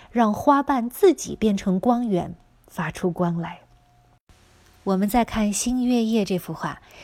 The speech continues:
这是梵高的代表作之一了。因为画上有巨大的旋转的月亮、漩涡一样的星云，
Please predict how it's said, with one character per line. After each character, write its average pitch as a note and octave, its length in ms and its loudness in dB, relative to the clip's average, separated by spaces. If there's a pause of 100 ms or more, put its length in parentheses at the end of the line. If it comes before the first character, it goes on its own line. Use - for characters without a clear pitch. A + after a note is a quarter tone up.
(160)
这 D#4 140 4
是 C4+ 140 4
梵 F#3+ 240 0
高 G#3+ 160 0
的 F#3+ 100 -2
代 F#3+ 220 0
表 D#3 180 -4
作 F3 220 -2
之 E3+ 180 -4
一 F#3 180 0
了。 F#3 200 0 (680)
因 D4 160 2
为 C#4+ 220 4
画 D4 240 2
上 C4 280 2
有 G3 180 2
巨 C#4+ 360 2
大 F#3+ 240 0
的 F3 220 0
旋 G3 400 0
转 C4 180 6
的 A#3+ 80 2
月 B3+ 240 4
亮、 F#3 300 -2 (120)
漩 - 280 4
涡 C4 280 4
一 B3 140 2
样 B3 160 4
的 A3+ 100 2
星 D4+ 320 0
云， A3 240 2